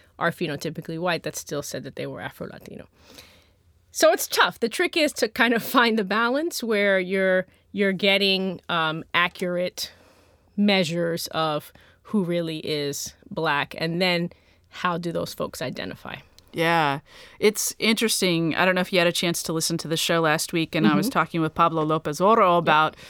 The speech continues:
Speaker 2: some of these questions, and he was wrestling with this, too, in his own work, in the sense that,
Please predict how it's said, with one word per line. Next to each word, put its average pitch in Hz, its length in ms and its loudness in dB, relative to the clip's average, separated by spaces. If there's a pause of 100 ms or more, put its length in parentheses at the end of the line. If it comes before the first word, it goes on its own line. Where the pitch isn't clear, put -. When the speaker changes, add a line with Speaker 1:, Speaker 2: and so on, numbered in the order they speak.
(180)
Speaker 2:
some 196 220 0
of 165 60 -2
these 170 180 0
questions, 160 800 0
and 160 640 0 (200)
he 196 440 -2
was 208 260 2 (140)
wrestling 202 540 2
with 175 160 -2
this, 170 200 -4
too, 240 320 2
in 190 100 4
his 175 200 0
own 180 160 2
work, 214 240 2
in 175 280 -2
the 165 100 -2
sense 175 400 -2
that, 151 360 2